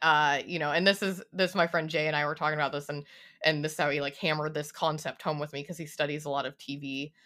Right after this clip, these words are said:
and stuff like that. Um, you know, everyone's like, "Oh, it's about Sam and Dean. This whole fifteen, fifteen season series is about these two characters." It's like, "No, at the core, it's still about one, one central protagonist, and that is Sam.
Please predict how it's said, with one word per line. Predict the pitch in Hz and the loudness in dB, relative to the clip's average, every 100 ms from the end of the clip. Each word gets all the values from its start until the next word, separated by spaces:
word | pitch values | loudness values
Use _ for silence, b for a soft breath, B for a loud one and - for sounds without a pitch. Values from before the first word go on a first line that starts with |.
| b b | b b
and | - 151 | -6 -6
stuff | - 139 | -4 -4
like | 143 143 | -4 -2
that. | 139 139 - | -2 -4 -4
Um, | 156 147 147 151 _ _ - | -2 -2 -6 -12 _ _ -2
you | 165 | 4
know, | |
everyone's | 147 170 175 170 | 4 4 2 2
like, | 165 147 | 0 4
"Oh, | 226 214 | 6 6
it's | 175 185 | 4 2
about | 175 165 156 156 - | 2 4 4 0 -4
Sam | - 160 160 | -2 0 2
and | 180 | 2
Dean. | 247 240 117 175 _ _ - | 4 2 0 -12 _ _ -6
This | 151 | -4
whole | - 202 190 | 2 4 4
fifteen, | 185 285 - 302 285 262 269 b b b b - | 4 0 2 2 4 4 0 b b b b -2
fifteen | 269 - 277 254 | 0 4 6 6
season | 254 254 220 226 | 6 4 4 2
series | 226 226 196 175 | 2 2 2 2
is | 165 | 2
about | 160 165 | 2 2
these | 160 170 | 0 -6
two | - 254 226 | -2 -2 0
characters." | - 220 185 165 160 | 6 6 6 0 -2
It's | 160 | 0
like, | 175 156 233 | 2 2 6
"No, | 285 330 | 8 8
at | 262 | 6
the | 277 | 2
core, | - 302 339 | 0 4 4
it's | 233 - | 4 0
still | - 277 294 277 | 0 2 2 0
about | 220 214 - | 4 4 4
one, | 170 170 135 - 180 - | -2 0 -2 -2 -18 -8
one | 175 190 208 | 0 2 2
central | 214 190 185 180 160 156 160 _ _ _ | -2 -2 -2 0 0 0 -4 _ _ _
protagonist, | - 151 165 151 143 147 - | -6 6 6 6 0 -4 -4
and | 147 | -2
that | 127 | -2
is | 156 - | -2 -4
Sam. | - 214 143 110 | 4 4 4 -2